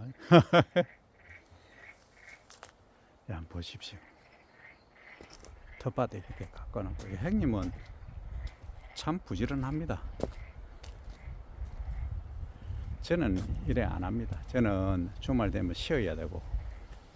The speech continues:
또 좋은 곳 촬영하러 다녀야 됩니다. 깨구리 소리 들리죠?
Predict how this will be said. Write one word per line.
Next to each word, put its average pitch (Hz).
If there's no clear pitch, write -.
또 85
좋은 101
곳 107
촬영하러 127
다녀야 90
됩니다. -
깨구리 -
소리 -
들리죠? -